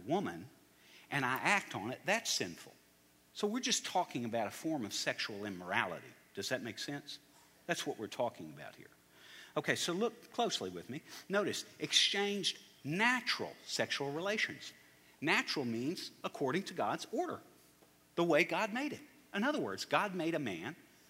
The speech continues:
to be sexual, in sexual union with a woman. A man cannot be in sexual union with another man. Now they can, a man can't have sex with a man.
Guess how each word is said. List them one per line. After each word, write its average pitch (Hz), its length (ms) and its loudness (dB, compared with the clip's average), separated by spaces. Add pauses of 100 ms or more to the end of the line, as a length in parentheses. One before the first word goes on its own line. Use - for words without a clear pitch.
(360)
to 151 120 0
be 127 140 -2
sexual, 190 640 -2
in 143 180 0
sexual 190 420 0
union 160 480 2
with 175 120 2
a 190 60 0
woman. 240 340 -2 (800)
A 147 100 2
man 160 640 0
cannot 180 720 -2
be 120 560 -2
in 117 120 -4
sexual 160 800 0
union 139 580 -4
with 131 200 -2
another 147 340 -2
man. 202 340 -6 (1700)
Now 165 80 2
they 214 140 2
can, 147 220 2 (1300)
a 151 40 0
man 247 280 2
can't 214 340 -4
have 170 220 -2
sex - 460 -2
with 131 160 -2
a 98 40 0
man. 80 240 -8